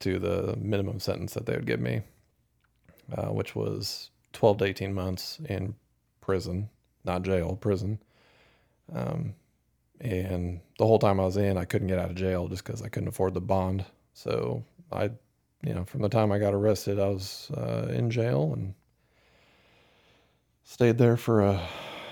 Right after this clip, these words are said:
uh, I don't know, it was like six months,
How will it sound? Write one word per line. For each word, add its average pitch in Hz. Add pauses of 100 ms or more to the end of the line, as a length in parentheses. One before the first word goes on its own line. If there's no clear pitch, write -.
(840)
uh, 127
I -
don't -
know, 98
it -
was -
like -
six -
months, -